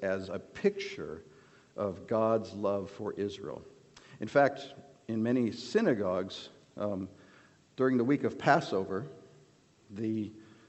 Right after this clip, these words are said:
uh, Song of Solomon is read in its entirety on the Passover Sabbath. And in homes, it is often read at the end of the Seder meal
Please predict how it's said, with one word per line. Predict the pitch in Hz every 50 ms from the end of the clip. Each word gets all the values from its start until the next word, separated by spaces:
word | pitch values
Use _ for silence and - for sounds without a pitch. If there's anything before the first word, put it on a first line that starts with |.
| _ -
uh, | 104 101 95 95 98 98 - - - - - - - - - _ _ _ _ _ _ _
Song | - - - 147 139 139 139 135
of | 120 113
Solomon | - - - 131 147 151 123 110 107 98 101
is | - 107 110 104 98
read | 98 131 170 147 90 - - - - - -
in | - 104 110
its | 110 101 -
entirety | 117 101 101 - - 117 135 120 101 - - - - 92 - - - - - - -
on | - 107 110 107 110
the | 101 95 90 92 95 - - -
Passover | - - 127 123 123 - - 127 117 120 120
Sabbath. | 120 - - - 123 113 107 - - - - - - - - - - - - - - - - -
And | 110 117 113 113 110
in | 107 101
homes, | 104 - - 180 190 165 123 104 87 104 107 104 - - - - - - - - _ -
it | 104 113
is | 110 107 101 - -
often | 104 104 101 143 - - 107 98 95
read | 92 92 92 92 98 98 107 117 - - - -
at | 104 107 -
the | 117 98 82 - -
end | 131 147 151 151 139 120
of | 113 98
the | 98 104
Seder | - - - - 143 151 135 127 104 95
meal | 101 98 95 92 82 80 - -